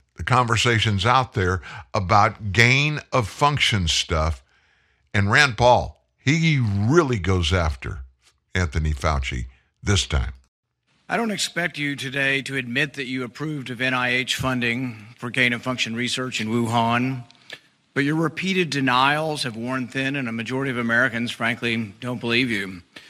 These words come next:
Speaker 2: Even the N I H now admits that EcoHealth Alliance did perform experiments in Wuhan that created viruses not found in nature that actually did gain in lethality.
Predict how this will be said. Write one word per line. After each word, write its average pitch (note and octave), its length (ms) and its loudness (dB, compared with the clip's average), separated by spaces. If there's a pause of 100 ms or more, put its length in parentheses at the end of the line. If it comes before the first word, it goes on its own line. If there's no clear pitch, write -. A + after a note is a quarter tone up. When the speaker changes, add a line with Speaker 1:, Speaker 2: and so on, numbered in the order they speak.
(260)
Speaker 2:
Even F#3+ 240 4
the D3+ 140 2
N D#3 120 4
I C#3 200 4
H D3+ 320 0
now B2 560 -2
admits B2 480 -4
that A#2 140 -4
EcoHealth C3 500 -2
Alliance A#2 520 -2
did D3+ 320 0
perform B2 480 -4
experiments A#2 600 -2
in C3+ 180 2
Wuhan A#2 460 -2
that A2 180 -8
created B2+ 400 -2
viruses A#2+ 640 0
not A2+ 260 -2
found C#3 240 0
in C3+ 100 -2
nature A2+ 520 2 (540)
that C#3+ 120 0
actually B2+ 340 4
did B2+ 320 -2
gain A#2 300 -2
in G#2+ 140 -4
lethality. G#2+ 760 -2